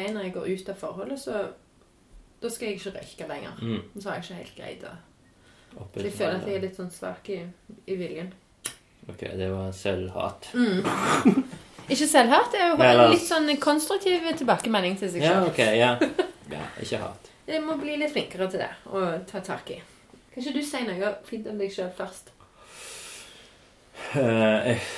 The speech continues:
Speaker 2: nå har jeg skrøyta ganske mye i det der segmentet, siden det, <laughs> jeg er alltid med i Lunken Kaffe.
Speaker 1: Å ja.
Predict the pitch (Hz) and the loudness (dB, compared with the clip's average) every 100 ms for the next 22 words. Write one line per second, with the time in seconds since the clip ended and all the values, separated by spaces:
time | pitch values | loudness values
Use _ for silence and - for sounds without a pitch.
0 | - - 117 117 110 107 104 - _ _ | -6 -2 2 4 4 2 0 -12 _ _
1 | _ _ - - - 98 87 98 95 - | _ _ -18 -12 0 0 2 2 0 -2
2 | 98 98 92 101 95 85 113 120 - 87 | -4 -4 -4 -4 -2 0 -2 -4 -6 -6
3 | 95 95 95 95 95 92 - 98 98 95 | 0 2 2 -2 -2 -6 -4 -2 0 -2
4 | 95 92 95 98 95 92 - - - - | -4 -6 -6 -4 -4 -6 -8 -14 -8 -6
5 | - - - 226 208 120 113 101 - 107 | 2 6 6 6 4 4 4 2 2 0
6 | 101 104 101 113 120 117 156 135 139 - | 2 -2 0 2 2 4 4 4 0 0
7 | 170 - - 196 - - 294 349 302 | -2 -2 -4 -4 -4 -8 0 10 10